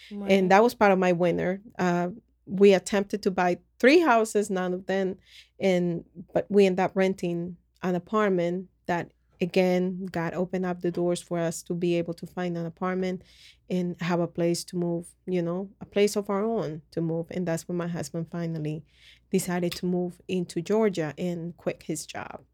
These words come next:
Speaker 1: Well, I wanted to ask you, Jamie, as
Speaker 2: Mm-hmm.
Speaker 1: you're,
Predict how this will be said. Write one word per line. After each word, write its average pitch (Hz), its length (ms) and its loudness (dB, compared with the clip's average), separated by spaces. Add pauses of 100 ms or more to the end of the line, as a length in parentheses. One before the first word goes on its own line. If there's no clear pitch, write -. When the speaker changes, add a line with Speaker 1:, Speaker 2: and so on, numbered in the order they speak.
(800)
Speaker 1:
Well, 240 120 0
I 208 40 4
wanted 226 340 4
to - 160 -6
ask 175 340 0
you, 135 140 -2
Jamie, 131 840 -4
as 170 240 0
Speaker 2:
Mm-hmm. 180 40 -2
Speaker 1:
you're, 165 280 -2